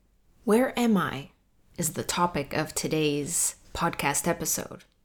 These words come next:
Welcome back, everybody. Happy New Year.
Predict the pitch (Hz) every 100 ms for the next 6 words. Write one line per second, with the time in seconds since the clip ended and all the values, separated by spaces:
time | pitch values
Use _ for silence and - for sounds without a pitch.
0 | _ _ _ _ - _ 170 180 180 170
1 | 156 165 160 165 170 165 175 190 185 -
2 | 147 143 147 151 151 156 196